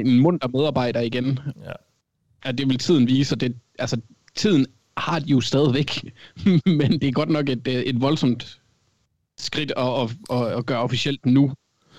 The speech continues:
Speaker 2: Ja, og
Speaker 1: Men
Speaker 2: det er
Speaker 1: det,
Speaker 2: nok heller ikke
Speaker 1: altså
Speaker 2: tilfældigt, at det her kommer, det her med Watson, det, det er blevet lækket til de her insider dagen efter, det er kommet frem, at de ansætter David Culley. Altså, det er jo så, det er jo et, et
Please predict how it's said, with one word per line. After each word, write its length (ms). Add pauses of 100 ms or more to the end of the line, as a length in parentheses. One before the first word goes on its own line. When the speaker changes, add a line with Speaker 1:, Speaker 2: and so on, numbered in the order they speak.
Speaker 2:
Ja, 200
og 60
Speaker 1:
Men 100
Speaker 2:
det 60
er 40
Speaker 1:
det, 80
Speaker 2:
nok 80
heller 140
ikke 160
Speaker 1:
altså 120
Speaker 2:
tilfældigt, 260
at 120
det 80
her 140
kommer, 300
det 180
her 60
med 100
Watson, 500 (220)
det, 100 (180)
det 80
er 40
blevet 260
lækket 380
til 140
de 40
her 140
insider 540 (380)
dagen 220
efter, 300
det 160
er 40
kommet 240
frem, 180
at 120
de 120
ansætter 300
David 220
Culley. 340
Altså, 160
det 100
er 20
jo 60
så, 180
det 140
er 40
jo 80
et, 200
et 120